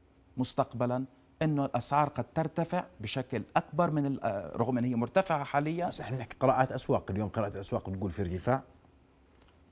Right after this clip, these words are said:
Speaker 1: محليًا ولا عالميًا؟
Speaker 2: أنا بحكي عالميًا، ما هو بالآخر إحنا نستورد.
Speaker 1: طبعًا في ارتفاع.
Speaker 2: وسيبقى ارتفاع.
Speaker 1: سيبقى حسب تطور الوضع، الأزمة الروسية الأوكرانية على الأرض.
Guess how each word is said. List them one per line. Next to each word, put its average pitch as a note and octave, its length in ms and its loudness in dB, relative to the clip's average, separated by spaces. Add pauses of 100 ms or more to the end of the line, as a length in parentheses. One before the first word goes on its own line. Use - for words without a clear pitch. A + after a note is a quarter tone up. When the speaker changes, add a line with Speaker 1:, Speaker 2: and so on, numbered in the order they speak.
(300)
Speaker 1:
محليًا C3 500 2
ولا C#3 240 4
عالميًا؟ A#2+ 140 4
Speaker 2:
أنا B2 100 4
بحكي A#2 280 2
عالميًا، G2 380 4
ما F#2+ 160 -2
هو D#3 80 4
بالآخر F3 280 6
إحنا F#3 160 4
نستورد. G3+ 360 8
Speaker 1:
طبعًا F#3+ 180 8
في D3 180 2
ارتفاع. A2+ 400 -4 (280)
Speaker 2:
وسيبقى D3+ 480 8
ارتفاع. G2+ 340 -4 (400)
Speaker 1:
سيبقى G3+ 500 4
حسب G#3+ 340 0
تطور F#3 640 2 (240)
الوضع، D3 420 6 (400)
الأزمة B2+ 580 4
الروسية A#2+ 680 2
الأوكرانية D3+ 520 2
على D#3 200 2
الأرض. A2 320 -2